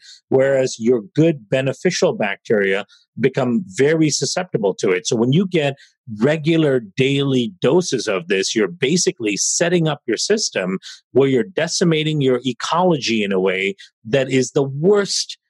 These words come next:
possible outcome, where you have low to dysfunctional good bacteria and you're systematically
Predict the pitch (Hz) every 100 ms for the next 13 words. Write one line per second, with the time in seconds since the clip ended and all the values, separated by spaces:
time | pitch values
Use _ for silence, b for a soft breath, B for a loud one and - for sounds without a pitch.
0 | _ - 147 127 - 113 107 - 101 92
1 | 107 92 104 107 110 120 113 110 b b
2 | _ 120 110 117 131 160 175 175 - 123
3 | 104 151 - - 143 143 - 123 101 -
4 | 147 151 151 - 160 151 156 147 B B
5 | 120 117 104 - - 175 165 - 143 127
6 | 123 123 120 - 120